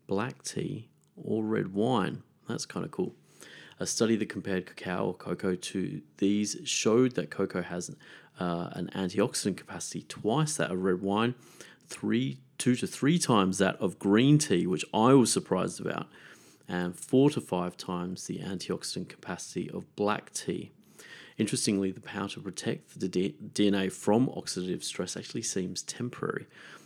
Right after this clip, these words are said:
A study of how dark chocolate and white chocolate affected total blood antioxidant activity found some interesting results. Whilst they could see a measurable improvement in D N A protection post-consumption, the benefits seemed to, to be no longer evident after twenty-two hours.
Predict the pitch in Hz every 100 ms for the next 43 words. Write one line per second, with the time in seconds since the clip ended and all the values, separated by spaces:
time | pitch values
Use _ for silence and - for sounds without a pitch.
0 | _ 90 - - 107 107 95 95 87 92
1 | 92 - 95 - 90 85 92 92 92 98
2 | - - - - - 90 - 98 - 90
3 | - 92 92 - 98 95 92 - 95 185
4 | - 90 - 95 - - - 123 101 95
5 | - - - - 131 107 101 107 110 -
6 | 101 95 101 120 - - - - - -
7 | _ 98 101 101 101 - 90 - 95 98
8 | 95 101 113 110 98 95 - 123 127 127
9 | 101 92 92 92 87 - - 90 - 95
10 | - 92 - 90 - 113 - 95 - -
11 | _ - 90 131 135 104 - 101 92 -
12 | 98 - - - _ _ _ - - 95
13 | 98 98 107 123 110 95 95 92 - 98
14 | 95 101 - 98 90 - - 85 98 101
15 | 98 -